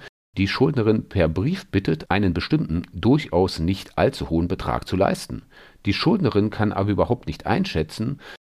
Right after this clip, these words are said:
ob es sich um eine höfliche Bitte oder um eine Obliegenheit handelt. Das Schreiben ist genauso formuliert, als würde die Insolvenzverwalterin die Schuldnerin bitten, doch ein Sparbuch oder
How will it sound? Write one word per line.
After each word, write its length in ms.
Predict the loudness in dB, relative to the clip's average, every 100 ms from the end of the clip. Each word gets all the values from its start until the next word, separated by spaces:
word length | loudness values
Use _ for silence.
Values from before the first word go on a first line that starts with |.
| _ _
ob 180 | -6 0
es 140 | 0
sich 260 | 0 -4 -2
um 140 | 0
eine 260 | 2 2 4
höfliche 420 | 4 2 -2 -2
Bitte 500 | 0 2 4 2 2 -6 _
oder 520 | -2 0 2 0 0 -6 0
um 180 | 2
eine 260 | 4 2 2
Obliegenheit 720 | 0 0 0 0 0 -2 -4
handelt. 340 | -6 -6 -8 -12 _ _ _ -2
Das 140 | 0 0
Schreiben 340 | 0 0 -2
ist 180 | -6 -2
genauso 560 | 0 2 0 -2 -2
formuliert, 580 | -2 -2 0 2 0 0
als 200 | -4 -2
würde 180 | 0 0
die 200 | 0 -2
Insolvenzverwalterin 920 | -2 0 0 0 0 0 0 0 -2
die 100 | -2
Schuldnerin 460 | -2 -2 0 -2 -2
bitten, 720 | -4 -2 -2 -2 -2 -2 -6 -16 _ _ _ _ 2
doch 320 | 2 2 -2
ein 200 | 0 0
Sparbuch 760 | -2 0 0 0 0 -2 -4 -4
oder 480 | 0 4 4 4 0